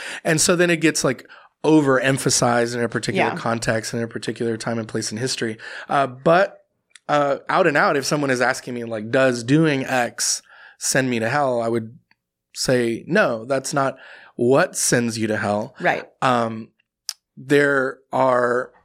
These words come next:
Speaker 1: many commandments that are given to people, uh, throughout the scriptures. And the, one of the most wholesale ones that I see is that everyone has a rep-,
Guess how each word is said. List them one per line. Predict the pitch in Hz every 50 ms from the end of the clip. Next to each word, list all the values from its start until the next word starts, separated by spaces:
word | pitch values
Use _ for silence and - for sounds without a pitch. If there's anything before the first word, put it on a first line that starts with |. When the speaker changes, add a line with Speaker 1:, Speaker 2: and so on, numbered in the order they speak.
| _ _ _ _ _
Speaker 1:
many | - 143 143 156 185 196
commandments | 190 - 165 139 131 127 127 127 120 - -
that | 127 120
are | 117
given | 117 123 117 117 113 110
to | - 120
people, | - - 120 107 - - 104 110 127 - _ - - - - - - - - - _ - -
uh, | 131 117 113 113
throughout | - - 131 123 123 -
the | - 120
scriptures. | - - 127 120 - 135 131 127 151
And | - 147 143 139 135 135 139 - - _ _ _ _ _ _ _ _ -
the, | 147 131 135 135 135 131 131 127
one | - 147 170 185
of | 175
the | 160
most | 156 147 131 -
wholesale | - - 170 226 226 - - 156 139 123 117
ones | 117 110 107 110 107 120 139 147 - - _ - - - -
that | - 139 131
I | 123 123
see | 117 - - 123 120 120 123 -
is | 120 131 123
that | 123 123
everyone | 113 120 139 156 170 165 160 156
has | 151 151 131 135
a | 127
rep-, | 123 123 123 -